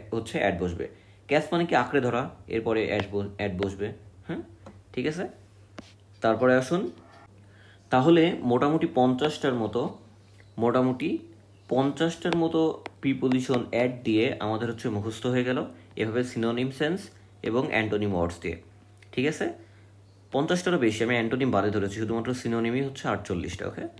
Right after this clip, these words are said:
তো অ্যান্টোনিম দিয়ে পঞ্চাশ plus হবে, তো এভাবে মুখস্থ হয়ে গেল। এখন এইগুলো বাদেও তো at দিয়ে আরও কিছু আছে, সেগুলো আমরা একটু জেনে রাখবো। কেমন?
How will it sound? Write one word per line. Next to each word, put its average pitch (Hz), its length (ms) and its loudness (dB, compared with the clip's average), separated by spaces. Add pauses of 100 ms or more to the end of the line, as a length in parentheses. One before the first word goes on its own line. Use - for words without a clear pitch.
(240)
তো - 80 -6
অ্যান্টোনিম 127 380 2
দিয়ে 123 140 2
পঞ্চাশ 110 420 -2
plus 92 240 2
হবে, 85 180 -2 (580)
তো 139 60 4
এভাবে 147 180 6
মুখস্থ 127 360 2
হয়ে 90 120 4
গেল। 71 180 -2 (360)
এখন 151 260 0
এইগুলো 147 300 6
বাদেও 120 260 6
তো 139 100 2
at 113 120 4
দিয়ে 117 200 2
আরও 107 140 2
কিছু 104 240 -2
আছে, 98 200 -2
সেগুলো 131 340 2
আমরা 117 140 2
একটু 113 140 -4
জেনে 90 180 0
রাখবো। 80 280 -4
কেমন? 135 280 -6